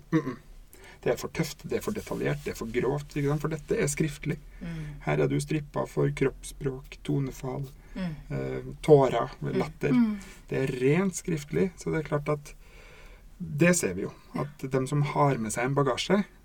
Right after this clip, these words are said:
Speaker 1: eh, og som står greit i sin egen bagasje, dem heller ut mye lengre, eh, og tør også fortere å stille de litt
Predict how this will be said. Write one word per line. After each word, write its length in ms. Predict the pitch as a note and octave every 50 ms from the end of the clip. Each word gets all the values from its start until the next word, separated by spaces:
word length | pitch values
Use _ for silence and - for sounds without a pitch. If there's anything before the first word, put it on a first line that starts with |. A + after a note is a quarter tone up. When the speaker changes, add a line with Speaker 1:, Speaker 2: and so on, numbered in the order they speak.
| - -
Speaker 1:
eh, 300 | D#3 D3 D3+ D3+ D3 D3 D3+
og 120 | D3 C#3
som 120 | C3+ D3 C#3+
står 500 | C#3+ - - C#3 C3+ C3+ C#3 - D3+ C3+
greit 380 | B2+ B2 B2 B2 C3+ C#3+ -
i 60 | D#3+ C#3+
sin 160 | D3+ D3+ D3+
egen 320 | C#3+ D3+ D3 B2 A#2+ A2+
bagasje, 460 | G#2 B2 B2 B2 B2+ - F#3 F#3+ G3 - - - - - -
dem 320 | D3 C#3 C3+ C#3+ D#3 E3 - - -
heller 340 | - - - E3 D3+ B2+ B2
ut 80 | C#3+ D3+
mye 240 | D#3 D3+ D3 C#3 C3+
lengre, 400 | C3+ B2+ A#2+ C3 C#3+ F#3+ A3+ - - - - - - - - - - -
eh, 100 | D#3 D#3 D#3+
og 180 | - - D3 - - -
tør 420 | - - - C3+ C#3 C#3+ D3 D3+ C#3
også 240 | - - - D3 C#3+
fortere 300 | - - - B2+ B2+ B2+
å 40 | C3+
stille 420 | - - - C#3+ C#3 B2+ B2+ - G2
de 120 | C3 C3
litt 760 | B2+ B2+ B2+ B2+ C3+ C#3 - - - - - - - -